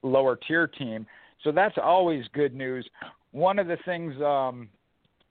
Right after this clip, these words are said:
and I know there's a, a little bit of a, a rumor to it, being that they, they haven't announced a driver, but I never put a whole lot of stock in the fact of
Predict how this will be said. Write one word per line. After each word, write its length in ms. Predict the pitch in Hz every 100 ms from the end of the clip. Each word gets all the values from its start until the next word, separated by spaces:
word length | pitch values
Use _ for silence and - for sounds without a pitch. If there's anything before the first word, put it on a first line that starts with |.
| _ _ _
and 80 | 143
I 60 | 151
know 200 | 165 160
there's 220 | 156 135
a, 340 | 135 135 139
a 20 | 127
little 220 | 160 151
bit 200 | 147 147
of 160 | 131
a, 200 | 135 127 110
a 80 | 135
rumor 340 | 127 143 139 -
to 120 | 156
it, 260 | 151 135 131
being 200 | 135 131
that 180 | 127 123
they, 160 | 127 120
they 140 | 131 127
haven't 260 | 147 135
announced 320 | 123 131 127 -
a 60 | 117
driver, 440 | 117 143 127 120 - - - -
but 100 | 160
I 80 | 233
never 300 | 214 180 170
put 160 | 180
a 60 | 170
whole 180 | 170 165
lot 160 | 156
of 80 | 135 -
stock 320 | 156 147 -
in 100 | 139
the 60 | 127
fact 340 | 139 135
of 80 | -